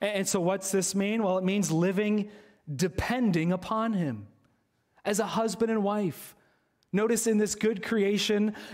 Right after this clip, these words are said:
Adam and Eve are made, and they're not made to have an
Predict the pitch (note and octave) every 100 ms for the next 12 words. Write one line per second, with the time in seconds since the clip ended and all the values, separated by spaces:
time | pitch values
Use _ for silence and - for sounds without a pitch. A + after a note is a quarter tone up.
0 | - F#3+ A#3 A#3 G#3 G#3 A3 A3 F#3+ F3+
1 | F3 G3 A#3 A#3+ A#3+ G3+ G3 C4+ B3+ A3
2 | A3 F#3 F3+ G3+ A3 G#3+ F3 G3+ G3 F#3